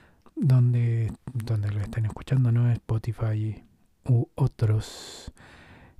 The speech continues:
Em, ¿qué más decirles? No sé en realidad qué más decirles. Ha sido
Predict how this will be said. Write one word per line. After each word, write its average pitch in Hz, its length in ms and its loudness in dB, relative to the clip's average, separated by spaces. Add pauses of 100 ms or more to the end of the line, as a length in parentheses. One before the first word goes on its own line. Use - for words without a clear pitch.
Em, 117 800 6 (2750)
¿qué 160 140 6
más 123 220 8
decirles? 110 720 -8 (540)
No 117 120 2
sé - 180 2
en 139 140 6
realidad 120 360 0
qué 120 100 -2
más 113 200 2
decirles. 110 380 -2
Ha 131 100 2
sido 131 1200 0